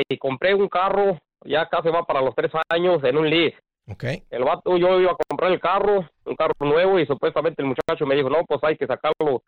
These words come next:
Speaker 1: en lease porque va a ser mucho más económico, va a ser, este, algo más fácil pa' futuro". Y realmente no sé cómo funciona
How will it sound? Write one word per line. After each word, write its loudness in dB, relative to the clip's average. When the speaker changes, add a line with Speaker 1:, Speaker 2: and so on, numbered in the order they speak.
Speaker 1:
en -2
lease 0
porque -2
va 2
a -2
ser 0
mucho -4
más -2
económico, 0
va 2
a -8
ser, 0
este, -2
algo 0
más -2
fácil 0
pa' -4
futuro". 0
Y 0
realmente 0
no 0
sé 0
cómo 0
funciona 0